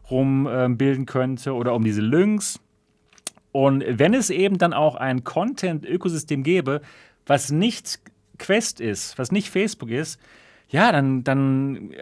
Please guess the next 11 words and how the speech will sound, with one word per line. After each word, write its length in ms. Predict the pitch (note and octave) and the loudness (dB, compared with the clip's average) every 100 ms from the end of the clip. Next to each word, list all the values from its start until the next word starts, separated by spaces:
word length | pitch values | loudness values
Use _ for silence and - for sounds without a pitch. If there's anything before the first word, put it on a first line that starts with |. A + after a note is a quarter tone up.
| - | -10
ha-, 280 | A2 C3+ - | -6 -8 -6
hätten 280 | A#2 F3+ F3+ | -2 -2 2
auch 220 | C#3+ C#3+ - | 0 0 -2
andere 840 | C3 B2 A#3+ C3+ A#2+ A#2 A2+ A#2 - - | -2 -2 -2 0 2 2 2 -2 -10 -8
Headset-Hersteller 1800 | - D#3 D#3+ - D3 B2 - - - _ _ _ C3 B2+ - B2+ A2 | 0 0 0 0 0 0 -4 -18 -20 _ _ _ 4 4 2 2 2
eine 140 | F#2+ G#2+ | 2 0
Chance, 520 | - A#2+ G#2 F#2+ - | 2 2 2 -4 -10
sofort 500 | - C#3+ - F#3 F#3+ | -4 -2 2 4 4
Content 340 | - G3+ E3+ B2 | 4 2 2 0
zu 140 | A#2 | 0
haben, 360 | F#2+ F#2 F#2 | 0 0 -4